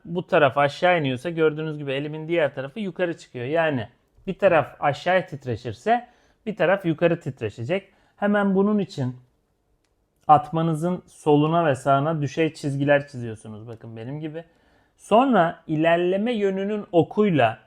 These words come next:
çizeceğin okun birbirine bakması gerekiyor. Mesela sağa doğru çizmişim ya sol taraftaki yani B noktasını.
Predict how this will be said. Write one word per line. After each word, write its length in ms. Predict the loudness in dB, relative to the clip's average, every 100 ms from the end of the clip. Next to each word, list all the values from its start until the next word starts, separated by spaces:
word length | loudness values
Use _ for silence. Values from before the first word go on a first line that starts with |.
| _
çizeceğin 640 | -6 -2 0 2 2 2 2
okun 460 | 0 0 -2 -4 -4
birbirine 420 | -2 0 2 4
bakması 460 | 4 2 -4 -8 -8
gerekiyor. 360 | -10 -12 -10
Mesela 240 | -10 -8 -10
sağa 440 | 4 8 10 10
doğru 220 | 6 2
çizmişim 500 | -2 -6 -6 -6 -6
ya 120 | -4 -4
sol 300 | -4 -2 -2
taraftaki 580 | -4 -6 -8 -14 -12
yani 300 | -12 -12 -16 -12 2
B 260 | 4 4
noktasını. 540 | 2 -4 -12 -14 -14